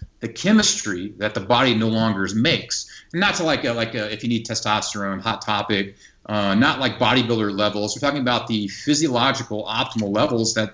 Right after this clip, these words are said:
you need to, to run your body. And what I need for me to perform at a certain level is gonna be different than what Sully needs, and,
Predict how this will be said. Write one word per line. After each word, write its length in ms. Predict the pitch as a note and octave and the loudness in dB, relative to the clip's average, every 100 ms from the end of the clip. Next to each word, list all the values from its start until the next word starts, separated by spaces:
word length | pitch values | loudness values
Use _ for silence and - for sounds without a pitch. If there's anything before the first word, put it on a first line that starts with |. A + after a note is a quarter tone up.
| - | -6
you 260 | G#2 D#3 | -2 0
need 280 | D#3 G#2+ A#2 | 2 2 0
to, 200 | A2 G#2+ | -2 -2
to 100 | - | 0
run 160 | A2 A#2 | 2 4
your 100 | A2 | 4
body. 320 | A2+ C3+ F#2+ - - - | 4 2 0 -6 -14 -4
And 140 | G#2+ | 0
what 260 | B2 B2 - - | 2 2 -2 0
I 120 | C3 | 2
need 440 | D3+ D3+ D3+ - - - | 4 4 2 0 -10 -12
for 220 | - A#2+ G#2+ | -8 -4 2
me 180 | C3+ | 2
to 100 | D3+ | 2
perform 400 | B2 C3+ - C#3 | 0 -4 -2 0
at 80 | C3 | 2
a 60 | B2 | 2
certain 260 | - C#3 | 0 0
level 180 | C3 C3+ | 0 0
is 80 | C3+ | 0
gonna 100 | A2+ | 0
be 80 | G#2+ | 0
different 420 | F#2+ C3+ B2+ A#2 | 0 0 0 0
than 160 | A2 G#2+ | 2 2
what 180 | A#2 | 2
Sully 320 | - C#3+ D3+ G#2 | 4 4 4 2
needs, 280 | G2 G2 | 2 0
and, 180 | G2 G2 | -2 -6